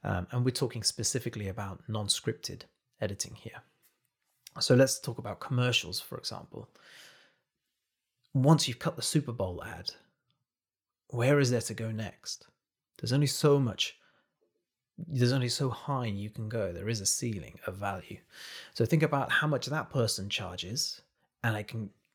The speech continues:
tell you that it's not, you know, tens of thousands a day. And think about, um, the bottom rung, and there's somewhere in that you lie and your services lie.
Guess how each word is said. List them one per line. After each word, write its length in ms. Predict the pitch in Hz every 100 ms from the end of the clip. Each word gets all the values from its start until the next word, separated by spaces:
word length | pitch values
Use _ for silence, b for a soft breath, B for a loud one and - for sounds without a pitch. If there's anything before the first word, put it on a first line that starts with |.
| _ -
tell 220 | 160 135
you 280 | 110 123 151
that 180 | 117
it's 260 | 104 123 -
not, 360 | 135 120 - -
you 100 | 147
know, 200 | 117 104 - B B B
tens 240 | - 127 117
of 80 |
thousands 480 | - 120 113 107 101
a 60 | 95
day. 460 | 107 90 92 156 - _ - - _ _ _ _ _ - - -
And 160 | 117
think 160 | 123 123
about, 420 | 123 113 110 - _ _ -
um, 340 | 117 110 110 - _ _ _ _
the 60 | -
bottom 420 | 104 131 - 107
rung, 220 | 98 - - -
and 200 | 117 113
there's 360 | 120 113 - b b b b b -
somewhere 640 | - 165 170 160 147 131 -
in 260 | 135 120 107
that 460 | 92 90 - - - _ _ _
you 480 | - 123 120 107 98 - _ _ -
lie 320 | 98 87 87 -
and 120 | 120
your 220 | 123 123
services 840 | 113 - 107 95 101 - 82 - - _
lie. 420 | - 101 92 92